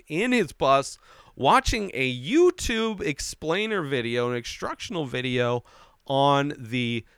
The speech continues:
Scro Guard that Gata mentioned earlier at the gas station. That is something that Mike got Dave. And we are now seeing what the Scro Guard is. It is basically like a skin diaper that you wear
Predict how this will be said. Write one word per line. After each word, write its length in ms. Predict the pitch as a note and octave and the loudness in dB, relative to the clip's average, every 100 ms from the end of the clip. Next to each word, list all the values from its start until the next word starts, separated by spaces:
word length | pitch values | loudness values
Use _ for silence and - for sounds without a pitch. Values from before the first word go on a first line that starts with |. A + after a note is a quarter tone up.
| - | -14
Scro 640 | - - - D#3 C4+ F4 | -10 -8 0 6 6 6
Guard 600 | G#3 B2+ F#2 F2+ G#2 - - | 4 2 2 0 -2 -6 -6
that 280 | A#2+ A#2+ _ _ B2 | -2 -2 _ _ -14
Gata 400 | - F#3+ E4 C4 | -2 0 4 2
mentioned 540 | E3 E3 E3 E3 C3+ B2 | 2 0 2 2 0 0
earlier 480 | C#3 C#3+ C3+ A#2 | 0 0 0 0
at 140 | A2+ - | -2 -4
the 60 | G2 | -6
gas 340 | G#2 G#2 G#2 | 0 2 0
station. 560 | - G2 F#2 - G2 F#2+ | -2 -4 -4 -8 -8 -8
That 140 | G2 | -6
is 120 | G2 | -6
something 400 | - C3 B2+ B2+ | -6 -6 -4 -6
that 120 | A2+ G#2+ | -6 -4
Mike 400 | G#2+ B2+ - - _ _ G#2+ | 0 0 -2 -20 _ _ -2
got 340 | A2 A2 - - _ _ G2 | 2 2 2 -6 _ _ -4
Dave. 540 | A#2+ G#2 G2+ F#2 F2+ _ _ _ | 0 0 0 -4 -8 _ _ _
And 160 | B2 B2 | -6 -4
we 120 | E3 | 0
are 100 | F3 | 0
now 280 | G3 A#3 D#4 | 2 2 2
seeing 420 | - A#3 F#3+ C#3+ | 0 -2 0 2
what 180 | C#3+ - | 0 0
the 80 | A2 | -10
Scro 400 | - B2+ B2+ B2 | -4 2 4 4
Guard 360 | G#2+ G2+ F#2 | 0 0 2
is. 420 | G#2 F#2+ D#2 E2 - - - | 0 0 -4 -10 -20 -20 -12
It 100 | C3+ | -6
is 160 | B2 | -6
basically 680 | A2 - C#4 - F3 - C3 | 0 0 0 -2 -8 -2 0
like 320 | A#2 A2 G#2+ - | 2 0 0 -4
a 160 | G#2+ | -4
skin 760 | F2 - - - F3 A3+ A3 D3 | -4 -6 -10 -4 -2 0 -2 2
diaper 520 | B2 C#3+ C3+ G#2+ G2 | 4 6 2 -4 -2
that 200 | G2+ - | -4 -6
you 160 | F#2 F#2 | -8 -10
wear 520 | F2+ E2+ D2 G2 | -10 -10 -10 -14